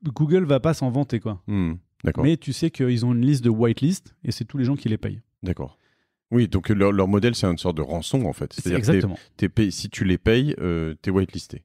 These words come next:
Speaker 1: Oui, mais du coup, beaucoup de procès contre eux, ils ont toujours gagné parce que c'est comme, euh, comme l'iPhone, en fait, tu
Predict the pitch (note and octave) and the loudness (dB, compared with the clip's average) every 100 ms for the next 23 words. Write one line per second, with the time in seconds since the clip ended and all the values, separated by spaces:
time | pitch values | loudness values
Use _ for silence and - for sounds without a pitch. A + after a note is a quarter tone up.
0 | _ E3 C3+ _ - D3+ F3+ G#3+ E3 - | _ -2 -2 _ -4 0 2 2 0 2
1 | A3 B3 - C3 C#3+ F#3+ - C#3+ A#2+ D3 | 2 2 -2 -2 0 -2 -2 -4 0 -2
2 | A#2 G2+ F3 A#3 A2 A#2 D3 D3+ A#2+ A#2 | -2 -2 0 0 -4 -4 -2 -2 0 0
3 | F3+ D#3 - - C#3+ F3 - - _ - | 0 -4 -6 0 2 2 -2 -14 _ -16
4 | - - D3 C#3 A#2 A2 G#2+ G#2+ G#2+ A2 | -4 0 2 2 2 0 -2 -4 -6 -6
5 | C3+ C3 A#2 - B2 B2 F#2+ A#2 - | -2 0 -2 0 2 2 0 -2 -4